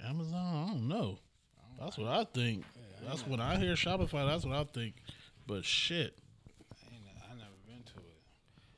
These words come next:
Speaker 2: Well, w-, we'll probably hear a lot about it now, now that, uh,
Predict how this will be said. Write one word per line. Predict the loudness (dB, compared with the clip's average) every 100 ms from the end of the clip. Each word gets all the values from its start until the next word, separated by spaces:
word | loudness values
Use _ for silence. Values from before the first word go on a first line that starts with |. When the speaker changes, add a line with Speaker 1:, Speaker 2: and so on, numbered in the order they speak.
| -20 -20
Speaker 2:
Well, | -18 -16 -16 -20 -20
w-, | -20 -18 -12
we'll | -12
probably | -8 -8 -6
hear | -6 -8
a | -8 -10 -12
lot | -10 -10
about | -10 -10 -10
it | -10
now, | -12 -12 -6 -6
now | -6 -12
that, | -12 -14
uh, | -14 -12 -14